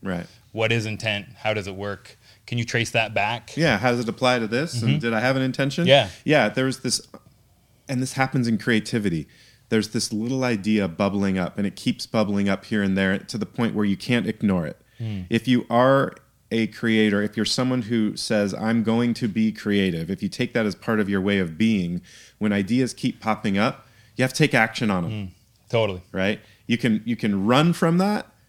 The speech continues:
Speaker 1: or you can run toward it and embrace it.
Speaker 2: Yeah.
Speaker 1: And creativity, about moving forward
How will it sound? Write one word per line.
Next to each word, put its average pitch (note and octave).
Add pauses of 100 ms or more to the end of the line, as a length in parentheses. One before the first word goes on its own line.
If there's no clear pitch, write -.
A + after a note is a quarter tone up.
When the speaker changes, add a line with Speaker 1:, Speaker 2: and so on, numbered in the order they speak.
(160)
Speaker 1:
or A#2+
you A#2
can G2+
run A2+
toward B2+
it A2+
and G#2+
embrace F#2+
it. - (160)
Speaker 2:
Yeah. F#2+ (140)
Speaker 1:
And G#2+
creativity, D3
about G2+
moving A#2
forward G#2